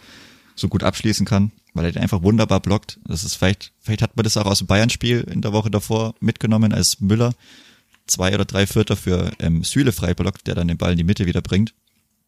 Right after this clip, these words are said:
Aber klar, ich mein, so, so muss man's machen, wenn man nicht so viele Spieler hat, die das direkte Duell gewinnen können, dann musst du vielleicht irgendwie mal ein, zwei Leute nehmen, die den,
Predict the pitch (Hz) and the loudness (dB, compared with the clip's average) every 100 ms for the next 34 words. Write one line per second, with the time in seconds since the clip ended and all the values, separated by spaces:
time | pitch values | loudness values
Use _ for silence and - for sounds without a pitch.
0 | _ _ _ - 104 92 - 110 113 95 | _ _ _ -6 0 0 0 0 4 4
1 | 87 - - 107 98 123 120 - 98 95 | 2 -2 -2 -2 0 0 0 0 0 2
2 | 95 92 101 - 120 123 123 104 - 107 | 2 4 4 2 -2 0 -2 -2 -2 0
3 | 98 - - - 101 - 107 101 98 98 | 0 -2 -10 -8 -8 -4 -4 -2 -2 0
4 | 107 104 104 104 107 110 _ - - - | -2 2 0 2 -2 -2 _ -20 -20 -20
5 | - - 92 - 95 98 92 95 95 92 | -12 -2 -2 -2 0 0 2 2 4 4
6 | 92 95 95 98 - 104 95 101 98 92 | 2 0 2 2 2 2 2 4 4 4
7 | 101 107 - - 98 98 92 90 | 4 2 -4 -6 -2 2 2 2